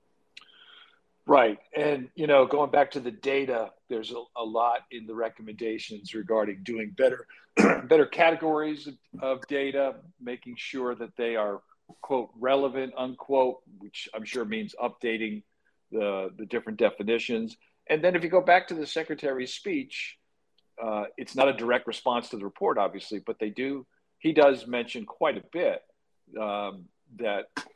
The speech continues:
D H S is playing a critical role in terms of counterterrorism, but also working with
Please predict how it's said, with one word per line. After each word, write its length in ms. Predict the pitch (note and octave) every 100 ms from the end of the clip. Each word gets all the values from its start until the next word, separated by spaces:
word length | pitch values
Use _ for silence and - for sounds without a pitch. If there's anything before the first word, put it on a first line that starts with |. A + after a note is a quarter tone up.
| _ -
D 180 | - C3+
H 200 | B2+ A2
S 240 | B2+ A#2 A#2+
is 160 | G#2 -
playing 440 | B2+ B2+ B2 A2+
a 120 | G2 - _ _ _
critical 420 | D#3+ C#3 - A2
role 580 | G#2+ C3+ C#3+ C3 A2+ - _
in 220 | A#2 G#2+ G#2
terms 520 | - C#3 D3+ C#3 -
of 140 | G2+ F#2+
counterterrorism, 720 | - A#2 G2+ F#2+ A2 G2 G2+ G#2+
but 100 | A#2+
also 520 | A#2+ B2+ C#3 A#2+ A2 _ _ _ _ -
working 680 | B2 C3+ - C3 A#2+ A2+ - -
with 260 | B2 G#2+